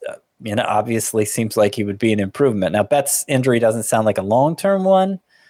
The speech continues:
but even so, uh, they could use Vargas in a bunch of different places, i-, including third base. You know, Justin Turner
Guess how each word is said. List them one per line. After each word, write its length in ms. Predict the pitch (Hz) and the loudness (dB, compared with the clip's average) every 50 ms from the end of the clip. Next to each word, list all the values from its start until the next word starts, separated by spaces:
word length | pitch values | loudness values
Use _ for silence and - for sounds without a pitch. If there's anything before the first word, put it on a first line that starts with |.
| _ _ _ _ _ _ _ _ _ - | _ _ _ _ _ _ _ _ _ -8
but 260 | 120 110 113 151 180 | -6 -4 0 0 2
even 260 | 185 196 180 170 170 160 | 2 2 2 2 0 0
so, 460 | - - - 214 180 135 107 92 95 | 0 0 2 2 2 2 2 2 2
uh, 380 | 95 98 92 73 65 - - - - - _ _ _ _ _ _ - - - - | 2 2 0 0 -2 -4 -8 -12 -16 -20 _ _ _ _ _ _ -20 -20 -20 -16
they 200 | - 123 127 135 | -8 -2 0 0
could 160 | 131 170 147 | 0 0 0
use 200 | 147 151 147 135 | 2 2 2 2
Vargas 360 | 127 - 135 131 127 123 113 - | 2 2 2 4 4 2 0 0
in 80 | 117 | 0
a 40 | 107 | 0
bunch 260 | 101 123 117 110 - | 2 2 0 0 0
of 60 | 110 | -2
different 260 | 101 101 - 101 92 - | -4 -4 -4 -4 -6 0
places, 680 | - 104 98 95 95 - 95 87 87 85 - - - _ _ _ _ - - _ _ - | 0 0 0 0 -2 -6 -8 -8 -8 -8 -8 -8 -10 _ _ _ _ -20 -20 _ _ -10
i-, 120 | - 110 - | -10 -8 -6
including 460 | - 110 - - 202 247 - 104 92 | -8 -10 -4 -2 -2 0 0 0 -2
third 320 | - - 135 131 113 90 - | -2 0 2 2 2 2 0
base. 400 | 131 143 117 76 - - - - | 0 0 0 0 -4 -8 -10 -10
You 80 | 87 | -8
know, 120 | 85 87 87 | -8 -8 -6
Justin 400 | - 107 104 - - - 101 90 | -2 -2 -2 -2 -2 -6 -8 -6
Turner 520 | - - 107 101 98 95 92 92 90 - | -2 0 0 2 2 2 0 -2 -4 -6